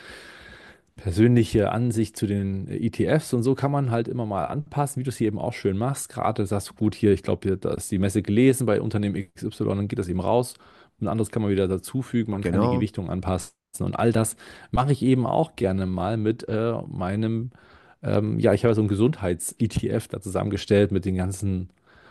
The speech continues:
Speaker 1: überall, die ich sonst in meinem Hauptdepot nicht mit abdecke. Und, ähm, das macht Spaß, weil man einfach dabei ist.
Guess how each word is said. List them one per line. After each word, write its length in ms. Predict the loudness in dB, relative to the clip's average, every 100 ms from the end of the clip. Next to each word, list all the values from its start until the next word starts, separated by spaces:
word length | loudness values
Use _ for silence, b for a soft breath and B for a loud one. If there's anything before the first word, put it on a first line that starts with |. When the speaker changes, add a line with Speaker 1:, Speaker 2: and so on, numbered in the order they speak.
| b b b 2
Speaker 1:
überall, 380 | 4 6 6
die 140 | 6 2
ich 100 | 4
sonst 340 | 4 4 0
in 40 | -2
meinem 120 | 0
Hauptdepot 380 | 0 -2 -2 -4
nicht 140 | -4
mit 100 | -6
abdecke. 540 | -6 -2 0 4 2 0 _ -4
Und, 400 | -2 -2 -4 -4
ähm, 360 | -2 -2 -4 -8 _
das 640 | 2 2 2 0 -4 -12 _ _
macht 340 | 2 2 0 -6
Spaß, 500 | 0 2 2 0 0
weil 260 | 2 2
man 120 | 0 -2
einfach 260 | -4 -4
dabei 320 | -4 2 6
ist. 360 | 8 6 4